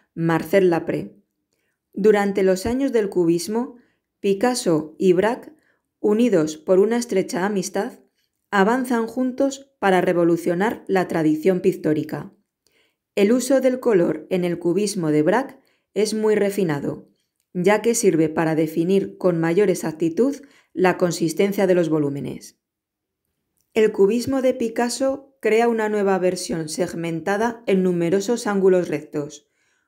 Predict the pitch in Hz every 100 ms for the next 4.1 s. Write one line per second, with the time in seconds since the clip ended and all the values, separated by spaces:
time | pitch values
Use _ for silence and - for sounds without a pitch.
0 | _ _ - 202 202 202 196 240 254 269
1 | 202 175 175 170 180 165 160 156 208 220
2 | 220 196 185 175 170 180 170 165 - 190
3 | 165 - 160 165 165 190 196 226 254 262
4 | -